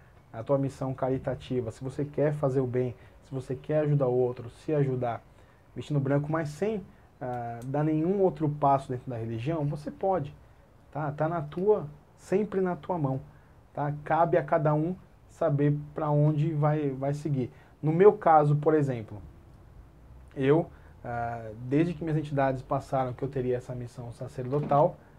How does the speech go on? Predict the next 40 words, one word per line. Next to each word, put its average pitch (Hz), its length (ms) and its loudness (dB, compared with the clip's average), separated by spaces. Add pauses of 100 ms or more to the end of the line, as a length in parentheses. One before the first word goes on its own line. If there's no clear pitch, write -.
(400)
ou 135 160 2
mesmo 143 420 4
antes, 147 280 -2
eu 170 100 0
já 170 120 0
sabia 151 440 2
o 156 40 0
que 147 100 -8
eu 175 60 0
queria. 160 380 -2 (440)
Então, 143 600 0
eh, 143 460 -8
eu 131 80 -6
queria 143 280 2
fazer 151 260 0
tudo 165 300 2
que 185 60 -6
fosse 185 240 2
possível 156 560 2
dentro, 151 440 2 (400)
ah, 123 320 -4
do 131 120 0
meu 135 160 2
templo, 156 540 2
dentro 139 280 0
de 131 100 -2
uma 135 100 0
escola, 131 560 4 (400)
ah, 104 720 -10 (100)
de 120 100 -8
formação 135 720 0
ou 151 100 2
coisa 147 160 2
do 156 120 2
tipo. 139 320 -4 (440)
Mas 185 420 2
isso 240 420 -2 (680)
é 175 60 -6
meu 240 160 6
caso. 131 440 6